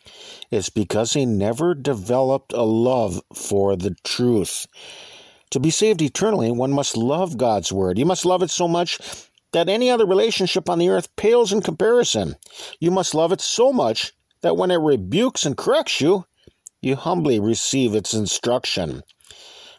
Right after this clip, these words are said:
Revelation three verse nineteen says, "As many as I love,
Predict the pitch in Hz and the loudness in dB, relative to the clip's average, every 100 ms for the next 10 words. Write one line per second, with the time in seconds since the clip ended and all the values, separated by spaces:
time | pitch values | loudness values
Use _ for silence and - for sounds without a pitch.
0 | - 110 117 127 123 120 - 131 135 123 | -4 0 2 2 0 -4 -2 0 2 0
1 | 113 123 127 - 147 156 - 127 110 104 | 0 -2 -2 -2 -4 -2 0 0 0 0
2 | 101 110 117 135 143 131 151 156 190 170 | 0 0 0 0 0 0 2 2 2 2
3 | 113 | -2